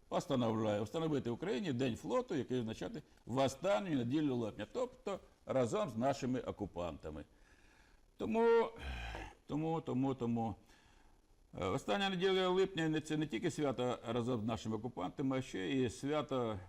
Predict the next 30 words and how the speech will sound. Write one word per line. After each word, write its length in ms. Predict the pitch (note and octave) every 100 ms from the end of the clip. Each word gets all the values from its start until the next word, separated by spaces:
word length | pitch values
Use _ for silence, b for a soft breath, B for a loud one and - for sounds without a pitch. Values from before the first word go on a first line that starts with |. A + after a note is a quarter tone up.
| -
працівників 580 | G#2+ - A#2+ B2 C3+ A2+
торгівлі. 560 | G2+ F2+ F#2 F#2 F#2
Ну, 360 | G2 B2+ F3 D#3
якщо 240 | C3+ -
вже 120 | A#2+ A#2
опустили 520 | - A2+ - A#2+ A#2
моряків 560 | G#2+ G2+ - G#2+ G2 -
військових 500 | F#2+ - A2 G2+ F2+ -
разом 360 | F2+ G2+ A2 A2
з 160 | - -
торгашами, 680 | F#2+ G2 G2 D#3 B2+ G2 - -
я 140 | C3+ E3
нічого 220 | D#3 E3
не 60 | C#3+
маю 180 | C3+
проти, 240 | A#2+ A#2 G2 -
е, 280 | G2 F#2+ F2
працівників 500 | - G#2 A#2 A2 G#2+
торгівлі, 440 | G2+ G#2 D#3+ C3+ G2
це 200 | G#2 F#2+ -
дуже 300 | A2+ G#2 G2+ - - - - - - _ - - - - - _ - - _ - - -
поважні 440 | - A2+ G#2 G2 G#2+
люди, 280 | G#3 A#3+ A#3 b b b b b -
але, 320 | F#2+ G#2 C#3+
ну, 260 | C3+ D#3 E3
є 300 | A#2 C#3 C3+
певні, 440 | - A2+ A2+ A2 -
як 120 | F2
кажуть, 280 | - G#2 -
поняття. 540 | F#2+ F2 D#2+ - -